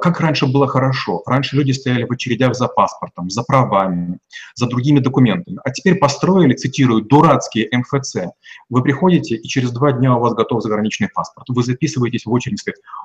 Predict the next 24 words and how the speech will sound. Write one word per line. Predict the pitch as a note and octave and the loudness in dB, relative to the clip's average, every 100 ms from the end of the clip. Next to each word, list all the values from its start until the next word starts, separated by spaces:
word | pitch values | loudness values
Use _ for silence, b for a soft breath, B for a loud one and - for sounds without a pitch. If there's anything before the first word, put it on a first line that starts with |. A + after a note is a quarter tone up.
| B _ _ | B _ _
И | - C#3 | 2 2
человек | D3 C#3 | 4 4
говорит, | C#3+ C3+ - B B B | 6 4 2 B B B
«Убили | D#3 A#2+ F3+ G3+ B2 G2+ - | 2 6 6 8 6 2 -8
столько | - - F#3 F3 D#3 | -12 0 4 4 4
денег, | B2 C#3 E3+ F#3 - - | 2 6 6 6 0 -4
которые | B2+ C3 C3+ B2 | -4 2 4 6
нам, | B2 B2 D3 | 6 6 6
нам | B2+ C#3+ | 6 6
были | C3 B2+ | 8 8
нужны». | B2 C3+ C3+ F2 - | 8 6 2 -2 -4
Он | A#2 B2+ | 0 2
имел | B2 A#2+ | 2 0
в | |
виду | - | -4
в | |
карман. | - C3 C3+ F2 - _ B B | -2 2 4 4 0 _ B B
Получается, | - C3 C3 D#3+ D#3 - | -4 -2 0 -2 -2 -4
любая | A2+ C#3 D3 C#3 A#2 | 0 2 4 4 2
технология, | - B2+ A2+ A#2+ F#3+ C#3+ G2 F2 _ _ _ _ _ _ _ - | 0 -4 2 4 6 4 0 -4 _ _ _ _ _ _ _ -8
она | A#2+ B2+ | 2 4
сталкивается | C3 C#3+ C3 B2 B2 | 4 2 2 0 -2
с | |
бюрократией. | - B2+ B2+ A#2+ - - - | 2 2 4 2 2 -4 -8